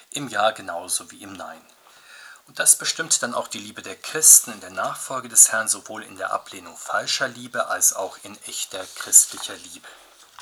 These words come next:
Sehen wir zunächst, gegen welche falsche Liebe Judas sich wendet. Es handelt sich um eine Richtung innerhalb der christlichen Gemeinde, gegen die sich schon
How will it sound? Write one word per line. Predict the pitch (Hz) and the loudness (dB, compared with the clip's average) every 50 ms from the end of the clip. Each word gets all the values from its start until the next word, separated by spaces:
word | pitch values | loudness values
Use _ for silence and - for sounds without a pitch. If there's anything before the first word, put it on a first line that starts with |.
| - - - - - - - - - - | -14 -14 -14 -16 -18 -18 -18 -18 -8 -2
Sehen | - - 160 165 185 | -2 -2 -2 -2 -8
wir | 175 160 | -4 0
zunächst, | - - - 135 127 135 143 - - - - - - - - - - - - - | 0 0 0 0 -4 -4 2 6 6 6 6 4 0 -8 -16 -20 -20 -20 -18 -12
gegen | - 113 104 101 | -12 -10 -10 -8
welche | 95 98 95 - 110 | -8 -8 -8 -8 -8
falsche | - - - 104 101 - - - | -6 -4 -2 0 0 0 0 -2
Liebe | 95 92 98 104 - 113 | -4 -10 -14 -16 -14 -14
Judas | 101 - - 98 - 92 92 - - | -16 -16 -14 -10 -4 0 4 6 6
sich | - - - - - | 4 4 -2 -10 -6
wendet. | 107 107 123 127 123 117 117 | -6 -6 -6 -6 -8 -8 -6
Es | - - - - | 0 2 2 2
handelt | - 101 98 - 90 - | 2 0 -6 -4 0 2
sich | - - - - - - | 2 2 0 -2 -12 -12
um | 110 101 | -10 -8
eine | 98 95 90 90 85 - | -8 -8 -8 -10 -12 -10
Richtung | 123 123 - - - 104 113 | -6 -4 -6 -6 -6 -8 -12
innerhalb | - - 120 113 98 - - 120 - | -10 -6 -4 -2 -2 -2 -4 -6 -8
der | - 92 | -14 -14
christlichen | - - 127 135 - - - 113 - - 101 | -10 -2 2 4 4 4 2 -6 -12 -12 -14
Gemeinde, | 92 92 92 92 95 104 117 131 131 123 120 | -16 -14 -10 -8 -6 -6 -6 -6 -8 -12 -12
gegen | - - 104 104 98 | -12 -12 -14 -14 -14
die | 95 104 98 | -10 -8 -8
sich | 101 98 - | -6 -6 -6
schon | - - 104 98 95 | -6 -6 -8 -10 -12